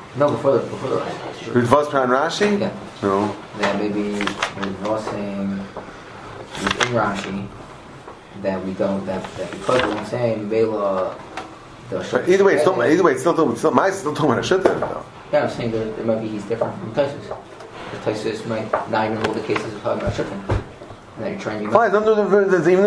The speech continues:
Speaker 2: the, even the Rosh. Uh, it could be Rashi, but Mas Rashi says Shittim, right? Oh, now that's some Pshat in the Gemara,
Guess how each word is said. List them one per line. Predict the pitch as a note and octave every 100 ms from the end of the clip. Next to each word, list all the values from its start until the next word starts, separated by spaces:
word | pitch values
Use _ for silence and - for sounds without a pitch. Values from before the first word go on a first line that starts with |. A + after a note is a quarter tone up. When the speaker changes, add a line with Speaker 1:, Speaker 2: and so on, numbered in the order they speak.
| G#3+
Speaker 2:
the, | G#3
even | G#3+ F#3+
the | G#3
Rosh. | A#3+ E3 F#2 -
Uh, | A2 A2+ A#2+ A#2
it | A#2
could | G#2 C3+
be |
Rashi, | D3 C3 C3 C3 C#3 C#3 C3+ C3+ - -
but | C3
Mas | D#3+ F#3+
Rashi | E3 D#3+
says | G3+ F3+
Shittim, | A#2 F3+
right? | - F#2 G2 G#2 - - - - - - - - - - - - - - - - - - - - - - - - - - - - - - - - - - - - - - - - - - - - - - -
Oh, | A2 - - -
now | C#3 C#3+
that's | E3 A3+
some | A3+ G3
Pshat | G3 F#3+ E3 D3
in | C#3+
the | B2+
Gemara, | B2+ C#3 D3+ A#2 G2+ G#2 G#2